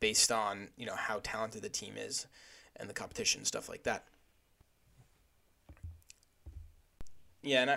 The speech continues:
I don't know, so many super teams now, you know, the Warriors being what they were, I,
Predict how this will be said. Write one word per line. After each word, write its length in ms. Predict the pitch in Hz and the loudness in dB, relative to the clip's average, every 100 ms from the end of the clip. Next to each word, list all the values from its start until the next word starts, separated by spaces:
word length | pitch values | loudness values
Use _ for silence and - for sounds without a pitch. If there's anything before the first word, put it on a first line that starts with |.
| - | 2
I 60 | |
don't 80 | 156 | 2
know, 120 | 113 | 2
so 160 | 107 175 | 2 0
many 120 | 165 | 0
super 240 | 131 127 - | -2 -2 -2
teams 280 | 127 117 | -2 -2
now, 300 | 123 120 117 110 | 0 2 2 -2
you 60 | 123 | -8
know, 240 | 104 - - - | -4 -4 -8 -8
the 80 | 113 | -4
Warriors 480 | 113 117 110 110 | 0 0 0 -4
being 160 | - 107 | -6 -6
what 100 | 104 | -4
they 120 | 107 | -4
were, 340 | 107 107 104 | -2 -2 0
I, 120 | 107 | -2